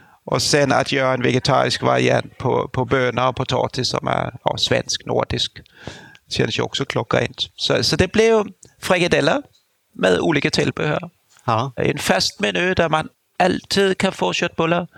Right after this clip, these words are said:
Speaker 1: men man vet inte vilket kött de är gjorda på. Man kan alltid få sallad, grönsaker, men man vet inte alltid vilka sallader och vilka grönsaker man får. Det är säsongen som styr,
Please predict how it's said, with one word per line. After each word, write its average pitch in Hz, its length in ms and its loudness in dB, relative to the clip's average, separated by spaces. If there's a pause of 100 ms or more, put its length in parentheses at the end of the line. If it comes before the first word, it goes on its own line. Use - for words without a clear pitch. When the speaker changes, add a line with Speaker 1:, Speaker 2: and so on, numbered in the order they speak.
(100)
Speaker 1:
men 143 200 -2
man 147 140 0
vet 147 240 0
inte 135 240 -2 (260)
vilket 131 600 -4
kött - 440 -4 (760)
de 131 140 0
är 123 60 4
gjorda 123 380 -2
på. 196 300 -2 (520)
Man 135 140 0
kan 160 160 2
alltid 156 260 0
få 147 460 -2
sallad, 143 500 0
grönsaker, 143 800 0 (520)
men 131 180 0
man 131 160 0
vet 147 260 2
inte 135 320 2
alltid 143 420 0
vilka 131 360 0
sallader 127 1200 0
och 123 100 0
vilka 123 200 -2
grönsaker 117 480 -4
man 123 100 -4
får. 147 260 -2
Det 147 180 4
är 131 100 0
säsongen 156 500 -2
som 156 160 -4
styr, 156 340 -2